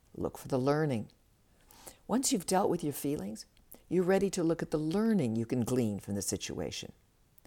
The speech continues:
Don't dwell on blaming yourself or others. Look for what understandings you can glean from the tragedy to help you thrive in the future. With the failed marriage, for example,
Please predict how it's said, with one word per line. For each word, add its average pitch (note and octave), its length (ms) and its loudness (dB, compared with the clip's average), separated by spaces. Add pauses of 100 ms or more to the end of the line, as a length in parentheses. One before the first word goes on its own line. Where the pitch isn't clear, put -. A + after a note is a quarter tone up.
(260)
Don't B3+ 220 -4
dwell A#2+ 360 2
on D#2+ 140 -4
blaming A#2 380 0
yourself F#2+ 480 0
or - 140 -6
others. G3 440 -2 (520)
Look G#3 200 0
for G3+ 160 0
what F#3 240 2 (140)
understandings E3+ 1400 0
you B2+ 140 0
can A2+ 160 -4
glean A#2+ 400 -2
from A2 180 -8
the F2 60 -4
tragedy - 500 -8 (320)
to - 80 -4
help G#2+ 240 -4
you C3 60 -2
thrive B2+ 420 -4
in A#2+ 80 -4
the A#2 80 -4
future. - 440 -12 (1080)
With A3 160 4
the F3 80 0
failed F3 320 4
marriage, G#2+ 400 -4 (100)
for G#2+ 200 -2
example, - 420 -8